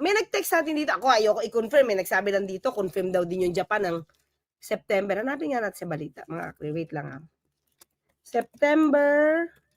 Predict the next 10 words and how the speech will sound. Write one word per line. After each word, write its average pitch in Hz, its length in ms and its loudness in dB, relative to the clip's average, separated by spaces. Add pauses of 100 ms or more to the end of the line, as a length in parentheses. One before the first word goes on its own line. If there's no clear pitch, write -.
eight. 175 240 -8 (1900)
Pero, 269 720 4
syempre, 359 240 2
wala 285 240 4
pa 247 80 2
naman 220 160 0
tong 202 160 -8
travel 175 320 0
authority, 160 480 -4
malam-, 139 240 -6